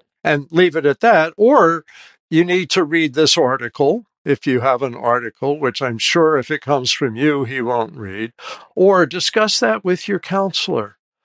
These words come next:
It may be important for you to realize that our marriage did not cause, that this is a problem that predates adulthood. So you may want to look at,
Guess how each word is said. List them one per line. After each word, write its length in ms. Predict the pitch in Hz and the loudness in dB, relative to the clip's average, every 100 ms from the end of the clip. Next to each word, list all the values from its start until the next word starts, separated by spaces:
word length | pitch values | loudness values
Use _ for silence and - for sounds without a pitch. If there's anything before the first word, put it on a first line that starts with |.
| _ | _
It 180 | 143 139 | -4 -4
may 220 | 151 160 | 0 0
be 180 | 151 160 | 2 -2
important 540 | 156 131 180 165 147 - | -2 -4 0 0 0 -6
for 100 | 160 | -4
you 100 | 139 | -2
to 80 | |
realize 760 | 131 139 147 131 117 113 113 - | -2 0 2 2 0 -2 -6 -4
that 400 | 131 113 117 117 - | -2 -4 -4 -8 -2
our 200 | 143 143 | 0 0
marriage 560 | 135 147 131 127 117 | 0 0 0 -4 -4
did 200 | - 135 | -2 -4
not 260 | 123 131 135 | -4 -4 -6
cause, 480 | - 147 120 123 - - - - _ | -8 -4 -4 -4 -10 -14 -16 -16 _
that 160 | 156 151 | 0 2
this 200 | 190 - | 2 2
is 140 | 185 | -2
a 80 | 165 | -4
problem 640 | - 175 170 175 180 165 160 | -2 2 2 2 -2 -4 0
that 220 | 147 139 _ | -2 -2 _
predates 840 | 165 170 135 165 175 120 - - - | -2 -2 0 2 2 -2 0 -2 -2
adulthood. 800 | - 131 123 131 117 113 101 95 - | -4 -4 -2 -4 -6 -10 -10 -10 -8
So 400 | - - 120 117 | -6 -4 -4 -6
you 220 | 107 127 | -6 -2
may 180 | 139 151 | 0 0
want 200 | 151 131 | -2 -6
to 60 | |
look 300 | 135 139 - | -4 -4 0
at, 200 | 143 127 | -2 -2